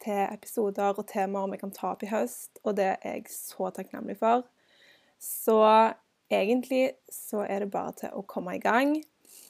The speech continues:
Ehm, jeg har også, <laughs> hvis jeg snakker litt rart, jeg vet ikke, men jeg har satt inn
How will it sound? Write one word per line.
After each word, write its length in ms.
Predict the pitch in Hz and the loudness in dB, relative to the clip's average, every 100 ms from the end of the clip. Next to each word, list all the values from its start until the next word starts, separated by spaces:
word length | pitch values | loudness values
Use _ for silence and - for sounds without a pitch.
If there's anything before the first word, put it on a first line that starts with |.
| - - _ _ - 233 | -20 -20 _ _ 2 6
Ehm, 480 | 240 240 247 247 - _ _ _ _ _ _ _ _ _ _ _ - _ - | 8 8 6 4 0 _ _ _ _ _ _ _ _ _ _ _ -20 _ 4
jeg 260 | 226 233 226 | 8 8 6
har 180 | 240 - | 0 2
også, 460 | 220 226 233 269 - - | 2 4 4 2 0 -2
<laughs> 320 | 277 - 330 - | -4 -4 -6 -4
hvis 180 | - 349 | 0 -2
jeg 120 | - | 0
snakker 420 | 339 311 - 277 | -2 -2 0 0
litt 140 | 294 262 | 2 6
rart, 240 | 233 226 - | 6 4 -2
jeg 80 | 254 | 0
vet 240 | 247 262 | 0 -2
ikke, 240 | 262 247 226 - - - - - - 254 | 2 0 0 -10 -18 -18 -18 -20 0 4
men 220 | 240 247 | 6 6
jeg 140 | 254 247 | 6 6
har 100 | 254 | 2
satt 400 | 254 - - 214 | -4 -6 0 2
inn 320 | 208 214 | 2 2